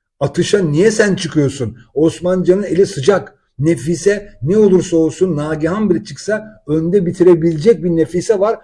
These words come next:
Osman Can'a zaman kazandıracaktı ve önde gelecekti Osman Can. Buraya baktığımda Nagihan sadece puzzle'da bir kere takıldı. Öncekilerinde pıtır pıtır yaptı Nagihan.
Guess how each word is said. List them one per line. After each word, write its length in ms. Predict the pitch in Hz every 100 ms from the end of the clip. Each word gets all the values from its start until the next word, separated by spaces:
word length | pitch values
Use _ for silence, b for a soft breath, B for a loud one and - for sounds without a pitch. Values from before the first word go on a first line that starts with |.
| _
Osman 480 | 139 151 165 180 185
Can'a 220 | 170 196
zaman 380 | 175 151 185 214
kazandıracaktı 760 | 196 180 170 160 143 156 - 240
ve 60 |
önde 360 | - 139 143 220
gelecekti 500 | 226 208 175 - 143
Osman 400 | 135 - 117 107
Can. 200 | 104 - _ _ _ _ _ _ -
Buraya 380 | 120 202 247 214
baktığımda 760 | 214 - 190 185 214 233 - _ _
Nagihan 800 | 113 147 160 151 180 214 240 - - _
sadece 560 | - 214 208 196 220 220
puzzle'da 500 | 220 196 185 165 147
bir 60 |
kere 180 | 160 143
takıldı. 480 | 135 131 117 104 - b 135
Öncekilerinde 760 | 165 160 185 190 185 202 214
pıtır 220 | 190 247
pıtır 160 | 175 202
yaptı 300 | 202 202 254
Nagihan. 520 | 190 139 127 113 -